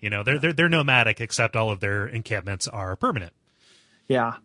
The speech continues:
Speaker 1: Yeah.
Speaker 2: And also, like, I, I got busy on the, the, the floor of that yurt
Speaker 1: <laughs>
Speaker 2: with that, with that wise woman. You know
Speaker 1: Did
Speaker 2: what I
Speaker 1: you?
Speaker 2: mean? I don't know.
Speaker 1: Okay, I was gonna say, is that
Speaker 2: Yeah.
Speaker 1: an option? Did they put in, like, a, like, a BioWare-esque
Speaker 2: Like hot
Speaker 1: romance
Speaker 2: coffee?
Speaker 1: option? <laughs> Yeah.
Speaker 2: <laughs>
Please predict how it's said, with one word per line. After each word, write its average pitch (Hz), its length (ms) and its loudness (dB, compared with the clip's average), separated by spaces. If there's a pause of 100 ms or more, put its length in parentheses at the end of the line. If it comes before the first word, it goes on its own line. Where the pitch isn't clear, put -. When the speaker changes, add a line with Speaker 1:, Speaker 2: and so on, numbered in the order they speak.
(200)
Speaker 1:
Yeah. 175 120 6
Speaker 2:
And 180 100 6
also, 170 440 2
like, 131 220 0
I, 139 320 2
I 131 100 2
got 127 260 2
busy 127 280 2
on 120 200 0
the, 120 260 2
the, 123 340 0 (100)
the 131 120 2
floor 127 260 4
of 120 60 4
that 120 140 2
yurt 123 340 2 (360)
Speaker 1:
<laughs> - 460 -8
Speaker 2:
with 135 100 8
that, 127 200 6
with 139 100 2
that 131 100 4
wise 127 300 2
woman. 123 240 0 (520)
You 143 80 6
know 127 60 6
Speaker 1:
Did 123 120 8
Speaker 2:
what - 20 6
I 127 40 6
Speaker 1:
you? 123 60 4
Speaker 2:
mean? 127 280 2 (520)
I 190 60 8
don't 143 100 4
know. 113 160 2 (320)
Speaker 1:
Okay, 170 200 -4
I 165 60 2
was - 140 -2
gonna 180 120 -4
say, 226 140 -2
is 180 140 0
that - 80 6
Speaker 2:
Yeah. 117 60 6
Speaker 1:
an 143 80 0
option? 139 360 -2
Did 139 100 -2
they 147 100 2
put 151 160 -2
in, 143 120 0
like, 139 180 -2
a, 104 180 -4 (220)
like, 123 120 2
a 123 80 2
BioWare-esque 120 800 2
Speaker 2:
Like 143 120 8
hot 147 220 4
Speaker 1:
romance 127 240 4
Speaker 2:
coffee? 156 160 4 (100)
Speaker 1:
option? - 40 -2 (100)
<laughs> - 0 -
Yeah. 202 400 4 (540)
Speaker 2:
<laughs> 143 80 6